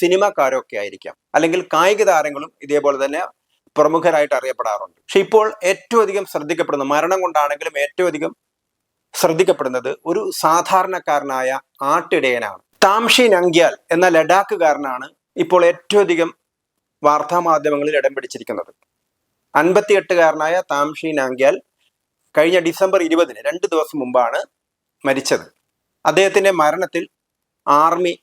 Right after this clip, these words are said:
അനുശോചനം രേഖപ്പെടുത്തുന്നു. കാരണം എന്താണ്? വെറും ഒരു ആട്ടിടയനാണ് താംഷി നാംഗ്യാൽ. എന്തുകൊണ്ടാണ് സൈന്യം അദ്ദേഹത്തിന് ആദരവ് അർപ്പിക്കുന്നത്? ആയിരത്തി തൊള്ളായിരത്തി തൊണ്ണൂറ്റൊമ്പത് മെയ് മാസത്തിൽ, നല്ല മഞ്ഞുള്ള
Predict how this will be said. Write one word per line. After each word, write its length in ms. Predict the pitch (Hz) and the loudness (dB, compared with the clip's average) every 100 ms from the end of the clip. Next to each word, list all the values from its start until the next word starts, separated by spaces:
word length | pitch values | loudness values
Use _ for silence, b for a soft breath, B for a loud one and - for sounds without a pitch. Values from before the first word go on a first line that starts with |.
| - | -6
അനുശോചനം 600 | 139 151 165 175 160 151 | -2 0 2 2 0 -2
രേഖപ്പെടുത്തുന്നു. 560 | 127 117 - - 101 92 _ _ | -4 -4 -10 -14 -16 -18 _ _
കാരണം 360 | 165 180 202 180 | 4 4 2 2
എന്താണ്? 320 | 139 123 104 _ _ - 175 | 2 0 -2 _ _ -2 2
വെറും 240 | 214 240 | 4 4
ഒരു 200 | 220 220 - - | 4 2 0 0
ആട്ടിടയനാണ് 880 | 151 185 208 247 214 180 156 143 165 - _ - | 2 4 4 2 4 2 -2 -6 -8 -16 _ -2
താംഷി 320 | 147 147 143 | -2 -2 -4
നാംഗ്യാൽ. 400 | 151 123 117 101 - _ _ _ _ _ _ - | -4 -4 -6 -8 -10 _ _ _ _ _ _ 2
എന്തുകൊണ്ടാണ് 680 | 185 214 233 208 185 190 | 2 4 2 2 0 -2
സൈന്യം 580 | 180 170 160 180 190 190 - | -2 0 0 0 -2 -4 -6
അദ്ദേഹത്തിന് 440 | 139 156 160 165 | -4 0 0 0
ആദരവ് 380 | 147 139 139 151 | -2 -2 0 0
അർപ്പിക്കുന്നത്? 560 | 135 - 131 113 113 _ _ _ - | 0 -2 -12 -14 -16 _ _ _ 0
ആയിരത്തി 360 | 147 - - | 2 4 4
തൊള്ളായിരത്തി 400 | 214 190 185 180 | 4 4 4 4
തൊണ്ണൂറ്റൊമ്പത് 680 | 180 160 160 185 185 175 185 | 2 4 4 4 4 4 4
മെയ് 220 | 165 175 | 4 2
മാസത്തിൽ, 500 | 190 151 143 160 120 - _ _ _ - | 2 0 -2 -4 -8 -12 _ _ _ 0
നല്ല 260 | 143 165 | 2 4
മഞ്ഞുള്ള 560 | 185 156 180 185 160 | 4 2 -2 -4 -2